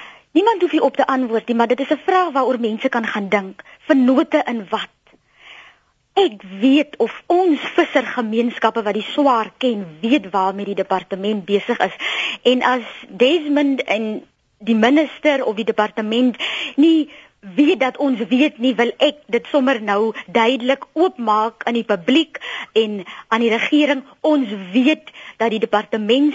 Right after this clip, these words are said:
se strategie, daar is 'n vangplek. Die departement se strategie is om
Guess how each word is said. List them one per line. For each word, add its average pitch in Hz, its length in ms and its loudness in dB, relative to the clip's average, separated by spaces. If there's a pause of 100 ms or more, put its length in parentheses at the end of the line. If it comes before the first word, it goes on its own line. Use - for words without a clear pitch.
se 226 80 -4
strategie, 214 800 -2 (200)
daar - 180 0
is 320 100 -4
'n 359 160 -6
vangplek. 349 440 -4 (440)
Die 254 100 0
departement 285 580 2
se 392 100 -4
strategie 285 640 0
is 262 180 0 (480)
om 247 380 2